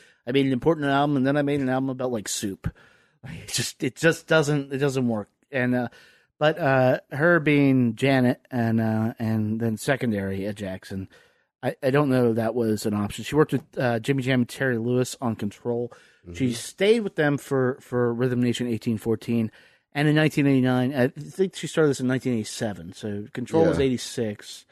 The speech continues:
Speaker 2: Yeah.
Speaker 1: And started this in nineteen eighty-seven. And to give you an idea of the landscape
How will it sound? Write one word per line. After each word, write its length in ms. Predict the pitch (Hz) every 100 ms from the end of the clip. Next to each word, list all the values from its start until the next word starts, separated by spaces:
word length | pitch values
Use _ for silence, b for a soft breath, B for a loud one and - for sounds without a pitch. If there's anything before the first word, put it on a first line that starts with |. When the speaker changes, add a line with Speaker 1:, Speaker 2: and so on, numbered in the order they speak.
| b
Speaker 2:
Yeah. 200 | 87 85 _ -
Speaker 1:
And 300 | 117 123 131
started 240 | - 135
this 140 | 131 131
in 60 |
nineteen 200 | 123 123
eighty-seven. 440 | 113 - 117 107 101 b b b b -
And 300 | 147 147 143
to 80 | 156
give 140 | 175
you 80 | 190
an 40 |
idea 300 | 170 143 147
of 80 | 139
the 100 | 123
landscape 640 | 127 131 135 - 120 113